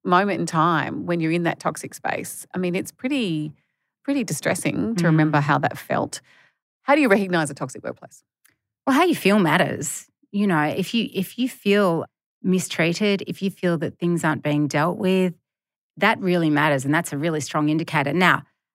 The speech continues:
Speaker 2: also notice, though, that your feelings are about you. You know, what we see above the surface is behaviour,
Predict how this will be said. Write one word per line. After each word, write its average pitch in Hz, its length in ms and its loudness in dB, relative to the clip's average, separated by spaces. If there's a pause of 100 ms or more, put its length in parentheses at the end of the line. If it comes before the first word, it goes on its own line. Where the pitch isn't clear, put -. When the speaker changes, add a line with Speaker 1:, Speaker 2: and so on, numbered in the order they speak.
(680)
Speaker 2:
also 220 320 4
notice, 170 300 2
though, 151 240 0
that 156 100 -4
your 160 140 -4
feelings 156 440 -2
are 151 80 0
about 143 260 0
you. 170 280 0 (540)
You 180 120 0
know, 165 340 0 (360)
what 175 240 2
we 170 80 2
see 190 260 2
above 156 280 2
the 165 80 -2
surface 143 380 -2
is 147 120 -2
behaviour, 156 580 0